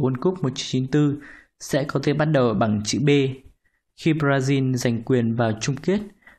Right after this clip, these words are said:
rất nhiều người đã nhớ tới lời tiên tri trước đó của bà Vanga. Họ hồi hộp theo dõi trận bán kết giữa Bulgaria và Italia để kiểm chứng lời nói của Vanga. Và khi Bulgaria thất bại, đó cũng là lúc bà dự đoán sai.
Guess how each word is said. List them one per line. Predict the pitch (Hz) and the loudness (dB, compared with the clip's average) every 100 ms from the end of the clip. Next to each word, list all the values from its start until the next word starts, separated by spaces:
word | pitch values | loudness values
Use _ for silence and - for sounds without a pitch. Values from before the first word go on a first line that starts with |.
| _ | _
rất | 180 | 0
nhiều | 180 147 | 2 2
người | 135 127 | 4 2
đã | 120 | 2
nhớ | 127 123 123 | 2 0 2
tới | 123 123 | 0 2
lời | 143 131 | 2 0
tiên | 131 127 | 0 -2
tri | - 139 | -2 -2
trước | 131 185 | -2 -2
đó | 170 127 123 | 0 0 0
của | 139 | 0
bà | 120 110 | 0 2
Vanga. | 117 117 123 123 120 - _ _ _ _ | 0 0 2 2 -2 -8 _ _ _ _
Họ | - | -2
hồi | 151 143 | 2 2
hộp | 123 139 131 - | 2 0 0 -2
theo | 147 | -2
dõi | 131 131 147 | 0 -2 -2
trận | 185 214 | -2 0
bán | 127 123 | 0 0
kết | 127 185 | 0 -2
giữa | 156 151 143 | 0 -2 2
Bulgaria | 156 147 143 139 135 127 | 2 2 2 2 2 0
và | 123 123 | 0 0
Italia | - 127 - 127 131 131 127 120 - - _ | -2 -4 -2 0 2 4 2 -2 -12 -20 _
để | - 147 | 0 0
kiểm | 127 139 107 | 2 0 0
chứng | 135 131 151 | 0 0 2
lời | 170 | 2
nói | 131 120 113 | 2 2 0
của | 120 101 | 0 0
Vanga. | 117 120 127 127 120 - _ _ _ _ - | 0 2 2 2 0 -6 _ _ _ _ -2
Và | 139 127 | 0 0
khi | - 139 | 0 -2
Bulgaria | 135 135 131 131 127 123 | 2 0 2 2 2 2
thất | 147 170 | -2 0
bại, | 165 - - - _ _ _ | 0 0 -8 -20 _ _ _
đó | 139 123 131 | 2 2 2
cũng | 165 | 0
là | 190 | 2
lúc | 131 151 160 | 2 0 0
bà | 139 120 | 0 0
dự | 107 127 | 0 0
đoán | 101 110 | 0 0
sai. | 104 127 120 | 0 2 0